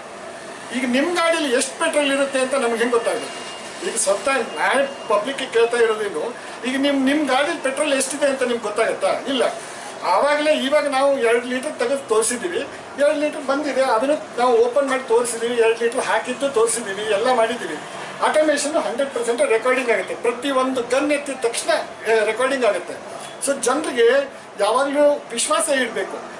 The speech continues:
ಯಾವುದೋ ಒಂದು WhatsApp-ದ್ದು ಇಲ್ಲ ಬೇರೆ ಯಾವುದೋ ವಿಡಿಯೋಗಳನ್ನ ನೋಡ್ಬಿಟ್ಟು ಎಲ್ಲ ಪೆಟ್ರೋಲ್ ಪಂಪ್ನವರು ಹಂಗೆ ಮಾಡ್ತಾರೆ ಅನ್ನೋದಲ್ಲ.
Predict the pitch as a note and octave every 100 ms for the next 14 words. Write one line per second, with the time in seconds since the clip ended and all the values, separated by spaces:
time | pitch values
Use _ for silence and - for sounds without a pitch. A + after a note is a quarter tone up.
0 | - G#3 G3 A3 A#3+ C#4 D4+ C#4+ A#3 A3+
1 | A3+ C#4 B3+ A#3 A#3 A#3 A3+ A3+ A#3 G#3+
2 | B3 B3 A#3+ A3 A#3 A#3 A3 B3+ B3 A#3
3 | A3 A3 A#3+ A3 - D#3 G#3+ - - -
4 | F3 G3 A#3 C#4+ D4 C#4+ D4 C#4+ C#4 C#4
5 | C#4 A#3 A3+ B3 C4 B3+ A#3 A#3 A#3 A#3
6 | G#3+ G3